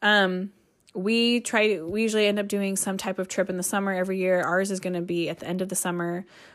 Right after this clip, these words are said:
our big one. But we have some family reunions coming up this summer and, like, little trips before our big one.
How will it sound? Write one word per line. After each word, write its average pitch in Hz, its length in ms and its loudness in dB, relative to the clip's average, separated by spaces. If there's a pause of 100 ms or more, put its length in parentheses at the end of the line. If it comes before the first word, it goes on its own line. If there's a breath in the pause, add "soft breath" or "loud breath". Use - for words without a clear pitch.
our 180 80 2
big 180 240 6
one. 175 380 4 (680 loud breath)
But 190 140 8
we 202 100 4
have 208 160 -2
some 196 180 -2
family 180 240 0
reunions 240 600 4
coming 226 340 0
up 214 120 2
this 214 160 0
summer 202 580 4 (160 loud breath)
and, 175 120 -2
like, 165 180 -4
little 208 200 2
trips - 560 0 (240 loud breath)
before 190 260 0
our 170 100 4
big 202 240 2
one. 190 400 0